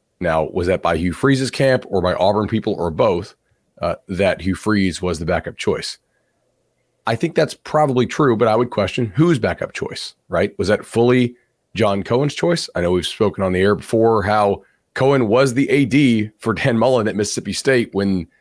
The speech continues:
you know, Mississippi State was actively trying to narc on Ole Miss and get them in trouble and have their players talk about some of the recruiting inducements and things that they were allegedly offered by people associated with Ole Miss. So again,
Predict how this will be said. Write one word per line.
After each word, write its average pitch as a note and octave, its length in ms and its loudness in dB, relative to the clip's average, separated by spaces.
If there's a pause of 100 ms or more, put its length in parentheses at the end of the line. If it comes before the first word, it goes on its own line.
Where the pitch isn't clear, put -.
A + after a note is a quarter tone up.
(240)
you - 80 -2
know, G2+ 160 2
Mississippi G#2 380 -4
State A2+ 200 -2
was F#2 120 -2
actively G#2 340 0
trying A2 300 0
to G2+ 60 -2
narc G#2+ 340 2 (180)
on G2 300 2
Ole G2+ 160 2
Miss A2+ 320 2
and F2+ 140 -6
get G2 140 -2
them G2+ 120 -4
in G2+ 80 -2
trouble G2 380 0
and F#2 100 -4
have F#2+ 140 -2
their G2 120 0
players G2+ 320 0
talk G2+ 240 0
about G2+ 380 0 (480)
some G#2+ 120 -2
of G#2 60 2
the G2+ 60 2
recruiting B2 320 0
inducements F#2+ 400 -2
and F2 100 -12
things F2+ 480 -2
that F#2 180 -2
they F#2 100 0
were F2+ 100 0
allegedly F2+ 420 -2
offered E2+ 480 0 (440)
by F2 280 0
people F#2 240 -4
associated E2+ 420 -2
with E2 120 -2
Ole E2 160 0
Miss. - 380 -2 (320)
So F2+ 260 -2
again, G2+ 440 0